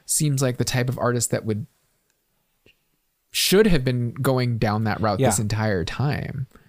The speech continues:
Speaker 2: Yeah.
Speaker 1: Just, like,
Speaker 2: And that,
Speaker 1: make
Speaker 2: and sh-,
Speaker 1: some
Speaker 2: yeah.
Speaker 1: music, release a, release a single here, release a four-track E P there. Like, you know, the f-, the fans will come to it.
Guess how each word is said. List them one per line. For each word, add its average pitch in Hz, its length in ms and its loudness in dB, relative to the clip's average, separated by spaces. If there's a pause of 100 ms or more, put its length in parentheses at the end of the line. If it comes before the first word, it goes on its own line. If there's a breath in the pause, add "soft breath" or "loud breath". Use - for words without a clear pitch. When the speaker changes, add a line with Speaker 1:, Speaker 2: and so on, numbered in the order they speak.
Speaker 2:
Yeah. 101 120 -6
Speaker 1:
Just, - 220 -2
like, 127 260 0
Speaker 2:
And 170 140 4
that, 185 120 4
Speaker 1:
make 180 160 4
Speaker 2:
and - 20 0
sh-, - 60 2
Speaker 1:
some 208 140 2
Speaker 2:
yeah. 160 80 2
Speaker 1:
music, 151 400 0 (100)
release 151 360 2
a, 180 200 0
release 160 300 0
a 170 60 0
single 175 340 2
here, 156 280 2
release 123 300 2
a 156 60 2
four-track 151 500 0
E 160 140 0
P 160 200 2
there. 123 380 2
Like, 117 320 -4 (640 soft breath)
you 127 140 0
know, 110 340 0 (420)
the 135 140 2
f-, - 220 -2
the 135 140 0
fans 139 500 -2
will 117 160 -2
come 165 460 -2
to - 240 -2
it. 80 260 -4